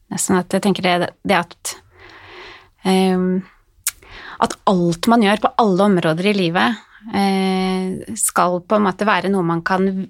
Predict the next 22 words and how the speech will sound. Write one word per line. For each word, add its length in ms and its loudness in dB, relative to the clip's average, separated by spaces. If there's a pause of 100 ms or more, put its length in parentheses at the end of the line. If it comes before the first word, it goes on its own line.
(160)
vise 560 2
frem 220 2
og 80 4
være 160 0
stolt 360 -2 (200)
av, 260 2 (120)
er 220 4
jo 140 0
veldig 260 2
nytt. 500 -4
Før 240 2
så 140 2
holdt 340 -6
det 120 -2
jo 80 0
på 40 4
en 100 2
måte 160 -6
å 260 2
ha 420 0 (560)
en, 420 0
eh, 600 -4